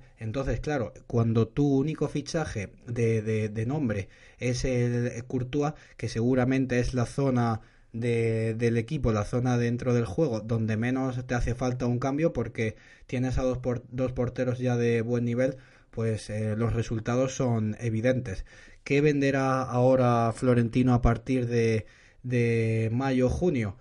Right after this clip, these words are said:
Quizás antes, dependiendo de cómo vaya en la Champions League. Pues que hay que regenerarse, hay que renovarse y varios jugadores tienen que salir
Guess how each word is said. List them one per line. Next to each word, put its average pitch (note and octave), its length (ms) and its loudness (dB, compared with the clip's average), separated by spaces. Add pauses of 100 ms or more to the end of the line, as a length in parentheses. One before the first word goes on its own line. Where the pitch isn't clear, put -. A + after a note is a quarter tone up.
(160)
Quizás C3 400 -2
antes, C3 320 0
dependiendo B2 580 0
de A#2 160 2
cómo A#2+ 300 0
vaya A#2 420 2 (280)
en B2 180 0
la A#2 260 0
Champions B2+ 420 -2
League. D#3 260 -4 (320)
Pues A#2+ 240 0
que A2+ 260 0
hay A#2 160 0
que A#2+ 560 2
regenerarse, B2+ 800 -2
hay B2+ 160 0
que B2 120 -2
renovarse B2 640 0
y B2 100 -2
varios B2 300 0
jugadores B2+ 600 -2
tienen B2+ 260 -4
que B2+ 120 -4
salir C#3 400 -2